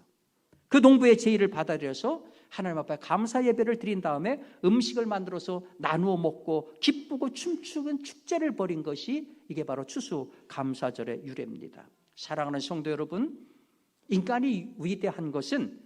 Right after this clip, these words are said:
미래로 나가는 것만이 위대한 것이 아니라 과거를 기억하는 거예요. 그리스도인이 위대한 것은 하나님하고 약속된 이 시간을 생명처럼 여기는 거예요.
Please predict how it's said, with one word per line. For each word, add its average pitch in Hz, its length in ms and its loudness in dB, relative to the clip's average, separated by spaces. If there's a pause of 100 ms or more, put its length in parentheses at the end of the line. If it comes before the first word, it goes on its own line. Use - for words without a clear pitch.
(540)
미래로 311 440 8
나가는 214 420 4
것만이 208 440 -2
위대한 156 360 -6
것이 135 200 -8
아니라 135 540 -4 (800)
과거를 196 560 -6
기억하는 147 520 -10
거예요. 104 420 -16 (680)
그리스도인이 302 520 6
위대한 254 440 2
것은 202 400 -4 (420)
하나님하고 330 560 6
약속된 294 520 4
이 302 100 6
시간을 285 720 2
생명처럼 370 760 2
여기는 214 340 -2
거예요. - 360 -12